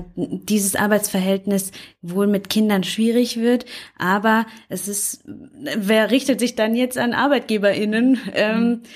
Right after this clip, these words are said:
Speaker 1: immer schön aufpassen, wie
Speaker 2: Mhm.
Speaker 1: man mit dem Personal umgeht, auch wenn erstmal Schwangerschaften bestehen.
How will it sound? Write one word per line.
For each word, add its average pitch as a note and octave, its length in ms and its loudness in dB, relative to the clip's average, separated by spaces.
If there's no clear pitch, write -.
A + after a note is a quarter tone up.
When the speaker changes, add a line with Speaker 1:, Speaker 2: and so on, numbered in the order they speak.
Speaker 1:
immer C4 240 4
schön C#4+ 180 2
aufpassen, A#3+ 840 2
wie G#3+ 160 0
Speaker 2:
Mhm. A#3+ 80 2
Speaker 1:
man A#3 140 2
mit A#3 180 -2
dem A#3 140 0
Personal A3 580 2
umgeht, A#3 400 0
auch A3+ 220 0
wenn A3+ 180 2
erstmal A#3+ 400 2
Schwangerschaften A#3 680 0
bestehen. G#3 560 -2